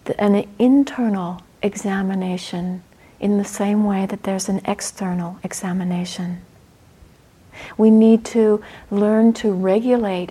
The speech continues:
our senses in this examination so that we're not, um, lost in the experience, uh, that we are using it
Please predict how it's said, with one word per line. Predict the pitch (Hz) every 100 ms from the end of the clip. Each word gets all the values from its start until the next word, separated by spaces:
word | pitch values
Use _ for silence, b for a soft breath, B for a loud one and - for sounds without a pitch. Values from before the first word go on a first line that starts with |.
| -
our | 180
senses | - - 214 240 - 165 175 - - b b b
in | 202 196
this | 202 -
examination | 208 - 196 190 190 185 190 196 185 190 B B B
so | 220
that | 214 214
we're | 226
not, | 220 220 226 240 240 240 - B B B -
um, | 196 185 - - - _ _ _ _ _ - _ _ _ _ _ - _ _ _ -
lost | 196 180 190 220 - 226
in | 220
the | 226
experience, | 226 - - 220 220 233 240 240 - - B B B B B B 214
uh, | 196 185 180 180 - _ _ b b -
that | 214 -
we | 220 226 226
are | 214 208 208 208 208 b b b 208
using | 196 220 269 269 240 202
it | 180